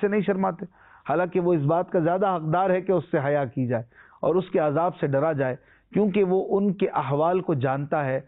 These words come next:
اور اس سے ان کا کوئی عمل چھپا ہوا نہیں، حتیٰ کہ وہ ان کے اس عمل سے بھی واقف ہے جب وہ اپنے دل میں ایسی بات سوچ رہے تھے اور رات میں ایسی بات کا مشورہ کر رہے تھے جو اللہ کو پسند نہیں، جیسے بے گناہ پر الزام لگانا، جھوٹی قسم کھانا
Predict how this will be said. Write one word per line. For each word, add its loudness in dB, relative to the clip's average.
اور 0
اس 0
سے 2
ان 0
کا 0
کوئی 2
عمل 0
چھپا -2
ہوا 0
نہیں، -2
حتیٰ -2
کہ 2
وہ 2
ان 2
کے 2
اس -2
عمل 0
سے 0
بھی 4
واقف 0
ہے 0
جب 2
وہ 4
اپنے 0
دل 2
میں 2
ایسی 0
بات 2
سوچ 2
رہے 0
تھے -16
اور 0
رات 0
میں 2
ایسی 0
بات 0
کا -2
مشورہ 2
کر -2
رہے 2
تھے -2
جو 2
اللہ 2
کو -2
پسند -2
نہیں، 0
جیسے 0
بے 2
گناہ 2
پر -2
الزام 2
لگانا، 0
جھوٹی 0
قسم -4
کھانا -2